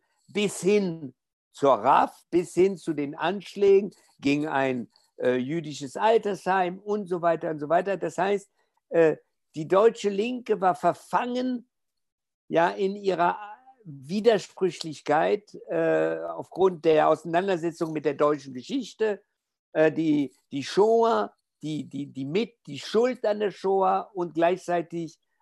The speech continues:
ein unklares Verhältnis zu Israel. Und ich, ich hab, ich hab immer gesagt,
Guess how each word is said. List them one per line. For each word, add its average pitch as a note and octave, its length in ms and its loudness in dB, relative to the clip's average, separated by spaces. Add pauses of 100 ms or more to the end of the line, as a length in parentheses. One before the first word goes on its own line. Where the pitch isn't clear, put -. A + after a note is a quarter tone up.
(120)
ein D#3 320 -4 (200)
unklares F3 760 -2
Verhältnis C#3 880 -4
zu C3 120 -8
Israel. C#3 600 -10 (360)
Und F#3 220 -12
ich, E3 100 -16 (440)
ich - 100 -8
hab, F#3+ 240 -6
ich E3 180 -18
hab F#3+ 120 -8
immer F#3 200 -10
gesagt, E3 480 -8